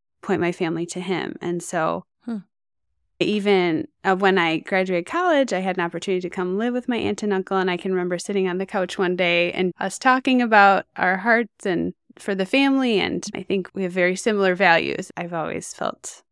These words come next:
Speaker 1: a really strong relationship with Aunt Betsy, and it's been super special to me, kind of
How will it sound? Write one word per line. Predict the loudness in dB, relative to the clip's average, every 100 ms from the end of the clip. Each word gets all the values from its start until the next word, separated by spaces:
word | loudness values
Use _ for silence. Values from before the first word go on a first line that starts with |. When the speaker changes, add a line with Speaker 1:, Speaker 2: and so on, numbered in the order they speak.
| _ -8
Speaker 1:
a |
really | -4 -4
strong | -6 -6 -6
relationship | -6 -6 -10 -10 -12 _
with | -12
Aunt | -10
Betsy, | -10 -10 -10
and | -8 -8 -12
it's | -14
been | -10 -8 -8 -10
super | -6 -2 0
special | 0 -2 -4
to | -4 0
me, | 2 2 0 -4
kind | -2 -2
of | -2